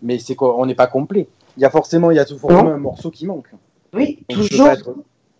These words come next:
Speaker 1: bah oui,
Speaker 2: Toujours.
Speaker 1: mais c'est, ça, moi ça me paraît, ça me paraît gros.
Speaker 2: Donc, ça veut dire, c'est pour ça ma question, toi, tu arrives à être complet seul ?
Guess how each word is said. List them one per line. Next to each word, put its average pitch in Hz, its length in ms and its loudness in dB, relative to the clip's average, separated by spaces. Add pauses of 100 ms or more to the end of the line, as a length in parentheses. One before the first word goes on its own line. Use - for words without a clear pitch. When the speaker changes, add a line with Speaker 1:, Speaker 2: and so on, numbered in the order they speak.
(120)
Speaker 1:
bah 127 100 -4
oui, 127 60 2
Speaker 2:
Toujours. 127 160 2
Speaker 1:
mais 117 40 -6
c'est, 110 200 -12
ça, 120 140 -4
moi 117 120 -4
ça 120 120 -4
me 110 60 -4
paraît, 110 400 -2
ça 107 140 -6
me 104 60 -4
paraît 104 440 -4
gros. 107 180 2
Speaker 2:
Donc, 220 260 2 (560)
ça 202 140 4
veut 185 160 4
dire, 208 240 2 (180)
c'est 151 400 -8
pour - 160 -14
ça 196 140 -2
ma 165 140 -2
question, 269 460 -4 (220)
toi, 262 240 4
tu 262 140 -4
arrives 202 260 2
à 202 100 4
être 185 100 -2
complet 233 460 -4
seul ? 190 380 2